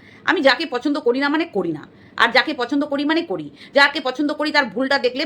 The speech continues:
আমার ওয়ে দিয়ে, আমার, আমার নিজস্ব ওয়েতে আমি তাকে কারেকশন করার বা বলার, আমি যে এটা আমার ভাল লাগলো না, এটা বল-, জানিয়ে দিই। এ, otherwise আমি তার নেগেটিভ, তাকে নিয়ে নেগেটিভ ভিডিও করব,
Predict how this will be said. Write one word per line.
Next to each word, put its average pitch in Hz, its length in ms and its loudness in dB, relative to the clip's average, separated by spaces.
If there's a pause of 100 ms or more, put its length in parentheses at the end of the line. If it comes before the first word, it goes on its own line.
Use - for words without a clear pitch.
আমার 262 200 0 (340)
ওয়ে 294 220 4
দিয়ে, 294 140 2
আমার, 262 180 4 (220)
আমার 240 260 2
নিজস্ব 285 320 0
ওয়েতে 294 200 4
আমি 302 120 2
তাকে 269 240 2 (300)
কারেকশন 247 320 2
করার 254 220 2
বা 285 100 0
বলার, 240 400 4
আমি 220 140 -2
যে 220 100 -4
এটা 220 100 0
আমার 233 180 -2
ভাল 202 120 -2
লাগলো 226 220 2
না, 339 140 2
এটা 277 160 -4
বল-, 214 180 -2
জানিয়ে 208 280 -2
দিই। 147 140 -12 (640)
এ, 196 60 -4 (160)
otherwise 302 340 6 (300)
আমি 294 460 4 (120)
তার 254 340 6
নেগেটিভ, 262 340 -4
তাকে 269 200 2
নিয়ে 285 120 2
নেগেটিভ 277 360 0
ভিডিও 285 240 4
করব, 226 340 2